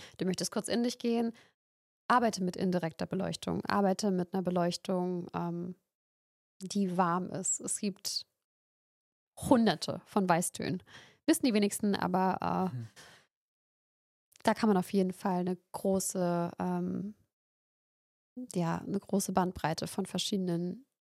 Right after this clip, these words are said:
Speaker 1: Lichtern anwenden, um einen gewissen Effekt zu ziehen. Und im Zweifelsfalle frag einfach fünf Leute. Fünf Leute sind meistens ausreichend dafür. Und auch wenn wir da andere, alles, alle anders ticken und alle
Speaker 2: Mhm.
Speaker 1: andere Vorlieben haben,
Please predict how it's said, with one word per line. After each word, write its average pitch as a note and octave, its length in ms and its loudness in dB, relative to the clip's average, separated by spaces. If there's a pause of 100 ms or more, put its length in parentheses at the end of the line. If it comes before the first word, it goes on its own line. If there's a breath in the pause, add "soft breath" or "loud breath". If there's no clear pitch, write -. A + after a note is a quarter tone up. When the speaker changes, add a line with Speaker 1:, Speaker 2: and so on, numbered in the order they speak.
Speaker 1:
Lichtern F3+ 480 -2
anwenden, E3+ 680 -4
um F3+ 260 -2
einen E3+ 160 -2
gewissen F3 440 -2
Effekt - 300 -4
zu G#3+ 220 -8
ziehen. - 220 -4
Und G3 180 -2 (440 loud breath)
im D4 100 4
Zweifelsfalle G#3 540 -2
frag A3 340 0
einfach F3+ 240 -2
fünf - 300 -2
Leute. A#3 460 2
Fünf F#3 280 -2
Leute G3 240 2
sind - 140 -6
meistens - 320 -4
ausreichend F3+ 600 -4
dafür. E3+ 580 -2
Und F3 400 -4
auch - 160 -2
wenn F#3+ 120 0
wir F3+ 80 2
da - 60 -2
andere, F3+ 300 -4 (100)
alles, G3 320 2 (120)
alle G#3+ 260 0 (140)
anders F#3+ 260 0 (160)
ticken A#3+ 400 2
und - 180 0
alle F#3 200 4
Speaker 2:
Mhm. F3+ 60 6 (100)
Speaker 1:
andere F#3 160 2
Vorlieben F#3+ 480 0
haben, F#3 240 0